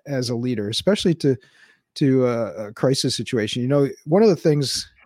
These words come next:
that was so impressive, especially at the last, last E B C conference, was listening to people's stories about how they got through the pandemic.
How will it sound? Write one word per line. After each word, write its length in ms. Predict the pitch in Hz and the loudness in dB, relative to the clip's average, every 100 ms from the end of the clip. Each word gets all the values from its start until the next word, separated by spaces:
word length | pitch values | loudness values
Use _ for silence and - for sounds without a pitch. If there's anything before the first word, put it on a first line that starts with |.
| _ - | _ -2
that 80 | |
was 160 | 139 135 | 2 2
so 300 | - 135 131 | 2 2 2
impressive, 760 | 131 123 - 139 - 117 104 - _ _ _ | -2 -4 0 0 0 -4 -4 -12 _ _ _
especially 380 | - - 165 156 | -4 0 0 0
at 80 | 131 | 0
the 80 | |
last, 320 | 117 117 127 - _ - - | -2 -2 -2 -6 _ -20 -12
last 340 | 113 127 127 | -6 -4 -4
E 80 | 120 | -8
B 140 | 104 | -6
C 180 | 110 135 | -8 -8
conference, 460 | 127 107 101 98 - _ _ - - _ | -8 -10 -8 -12 -14 _ _ -20 -20 _
was 160 | 127 117 | -4 2
listening 280 | 180 202 170 | 2 2 0
to 80 | 147 | -2
people's 340 | 147 131 123 | -4 -4 -6
stories 240 | - 127 | -4 -4
about 180 | 117 117 | -2 -6
how 160 | 107 120 | -4 -4
they 100 | 120 | -4
got 220 | 117 107 | -4 -8
through 160 | - 107 | -8 -10
the 80 | |
pandemic. 600 | 107 123 113 104 143 107 | -8 -8 -8 -6 -4 -6